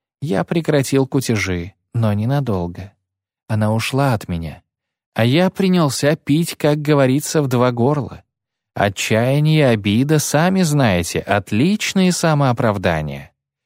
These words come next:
Всем кажется, будто они понимают. Даже мне самому казалось, что я понимаю.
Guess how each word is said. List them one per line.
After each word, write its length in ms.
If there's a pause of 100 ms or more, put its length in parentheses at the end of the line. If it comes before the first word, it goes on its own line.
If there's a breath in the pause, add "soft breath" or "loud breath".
(280)
Всем 340
кажется, 520
будто 420
они 300
понимают. 800 (340)
Даже 280
мне 240
самому 480
казалось, 560
что 200
я 220
понимаю. 960